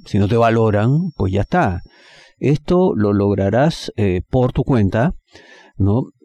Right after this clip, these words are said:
Seguramente será un poco más difícil, porque claro, por algo estabas recurriendo a otras personas, pidiendo apoyo, en fin, ¿no? Pero, mm, tampoco imposible será. El mayor inconveniente, en todo caso,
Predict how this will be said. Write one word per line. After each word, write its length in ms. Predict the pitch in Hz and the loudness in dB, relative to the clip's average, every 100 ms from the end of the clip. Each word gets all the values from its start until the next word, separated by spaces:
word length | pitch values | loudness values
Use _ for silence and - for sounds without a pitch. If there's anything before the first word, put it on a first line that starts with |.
| - | -14
Seguramente 680 | - - 113 104 110 107 107 | -12 -6 -2 2 2 0 0
será 200 | 104 98 | 0 0
un 60 | 95 | 0
poco 180 | 95 | 0
más 140 | 92 87 | -2 0
difícil, 640 | 95 101 98 - 113 135 | -2 -2 -6 -6 -4 -4
porque 260 | - 95 98 | -4 -4 -4
claro, 380 | 101 98 92 92 | -4 -4 -4 -2
por 240 | 104 95 | -2 0
algo 480 | 101 104 104 110 98 | 0 0 0 0 0
estabas 380 | - 104 98 101 | 0 -2 -2 -4
recurriendo 760 | 98 98 95 98 98 98 101 | -4 -4 -4 -2 0 0 0
a 100 | 92 | 0
otras 220 | 95 98 | -2 -6
personas, 640 | - - 104 98 98 98 95 | -8 -4 -2 0 0 0 0
pidiendo 340 | 101 92 92 | -2 -2 -2
apoyo, 720 | 95 98 98 98 95 95 98 | 0 0 2 2 2 0 0
en 120 | 95 | 0
fin, 160 | 92 98 | 0 0
¿no? 100 | 123 - - - - - | 0 -4 -20 -20 -20 -6
Pero, 440 | 117 101 101 98 98 | -2 0 2 2 2
mm, 520 | 92 92 95 92 65 | 2 0 0 0 -2
tampoco 400 | 113 107 127 165 | -2 0 0 0
imposible 1080 | 151 113 - 110 107 104 98 95 92 90 85 | 0 0 -2 -2 0 0 0 0 -2 -4 -8
será. 680 | - 92 95 151 156 - - _ - - - - | -6 -6 -2 -2 -2 -4 -14 _ -20 -20 -20 -16
El 640 | - 104 107 107 107 - - | -4 -2 0 0 -2 -4 -4
mayor 300 | 110 113 156 | 0 2 2
inconveniente, 840 | 175 139 110 113 147 135 107 113 | 2 0 2 2 2 0 0 0
en 100 | 110 | 0
todo 200 | 117 127 | 0 -2
caso, 480 | 123 127 - 135 131 | -2 -2 0 0 0